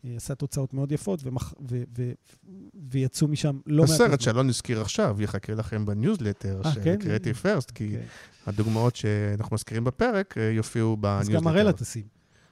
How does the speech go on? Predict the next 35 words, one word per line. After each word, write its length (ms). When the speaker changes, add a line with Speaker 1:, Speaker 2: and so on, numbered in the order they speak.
Speaker 2:
נשים. 280
Speaker 1:
גם 60
אראלה 120
תשים. 260
אה, 160
אז, 280
אז 160
רק, 220
אה, 80
לסיים 300
את 100
ה-, 140
את 120
ה-, 380
את 120
ה-, 340
אמ, 400
את 120
המסע 400
שלי 260
ב-, 120
ב-, 280
בעולם 320
הזה, 260
אז, 240
אז, 300
אה, 60
באמת, 420
אה, 40
סיאט 320
שלוש 280
שנים, 360
הייתי 680
עשרות 460
פעמים 200